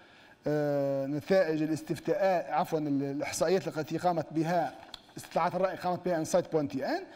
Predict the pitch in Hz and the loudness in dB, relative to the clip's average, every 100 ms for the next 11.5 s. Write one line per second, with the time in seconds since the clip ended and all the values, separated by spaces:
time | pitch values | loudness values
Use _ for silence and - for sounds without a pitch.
0 | - - - - 156 220 - 320 320 - | -20 -20 -16 -10 2 4 6 4 2 -6
1 | - - - - 233 208 202 294 - - | -16 -20 -10 2 4 6 4 0 -10 -20
2 | - - 180 160 156 151 147 139 135 139 | -20 -10 -2 2 2 2 2 0 -4 -8
3 | 120 - 233 185 202 214 190 175 170 226 | 0 4 6 6 4 4 0 0 4 4
4 | - 165 123 135 170 - - 175 180 160 | 4 -2 -2 -2 -4 -6 -10 -2 2 0
5 | - 165 214 220 - 180 143 113 160 359 | -2 -2 -2 0 2 2 2 0 2 2
6 | 381 349 - 359 339 - - - - 190 | 2 -2 0 0 0 -6 -20 -20 -2 0
7 | 202 175 196 - - - - _ 214 - | 2 0 -4 -8 -20 -20 -20 _ 0 0
8 | 185 170 175 170 - 156 180 160 214 247 | -2 -2 -2 -6 -8 -8 -6 -2 -2 -2
9 | - 131 113 123 131 127 139 196 - - | -4 -10 -10 -8 -10 -10 -4 -2 -2 -6
10 | - - 180 196 165 151 151 175 165 - | -18 -2 2 2 0 2 2 2 2 0
11 | 147 170 - 262 | 2 2 2 0